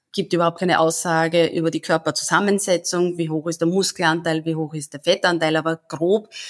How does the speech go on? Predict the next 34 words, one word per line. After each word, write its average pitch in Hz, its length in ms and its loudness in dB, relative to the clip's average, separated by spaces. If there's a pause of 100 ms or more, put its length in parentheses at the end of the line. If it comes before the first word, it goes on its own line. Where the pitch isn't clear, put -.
sollte 180 400 0
sich 196 220 -8
dieser 175 260 -4
Body 180 300 2
Mass 175 380 0
Index 185 360 -2
im 170 120 -6
Bereich 160 420 -2
von 160 320 0 (480)
achtzehn 175 420 0
Komma 175 240 0
fünf 202 440 -2
und 170 200 0
fünfundzwanzig 208 1000 0
befinden. 180 600 -2 (480)
Und 196 320 2
wenn 196 260 2
ich 202 200 0
drüber 214 480 4
bin, 214 580 2 (480)
dann 190 400 2 (420)
kann 202 320 2
man 214 120 4
natürlich 196 380 0
im 190 100 2
Detail 175 320 2
nachschauen, 175 560 0 (200)
warum 185 560 4
ist - 160 -6
der 226 60 2
Body 214 220 0
Mass 214 300 0
Index 208 340 0
höher, 220 340 0